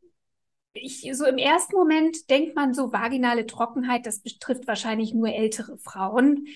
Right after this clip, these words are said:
menopausal, in der Postmenopause. Aber das ist ja gar nicht so, denn auch jüngere Frauen können mit vaginaler Trockenheit zu kämpfen haben, oder?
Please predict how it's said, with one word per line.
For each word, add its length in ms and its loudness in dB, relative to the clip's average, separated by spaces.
menopausal, 1120 4
in 160 -2
der 100 0
Postmenopause. 1300 0
Aber 200 4
das 180 -2
ist 280 -6
ja 140 4
gar 240 -2
nicht 220 -6
so, 120 -6
denn 200 -4
auch 140 -12
jüngere 320 0
Frauen 540 -2
können 440 2
mit 180 -2
vaginaler 520 -2
Trockenheit 500 -6
zu 120 -6
kämpfen 460 -4
haben, 220 0
oder? 340 0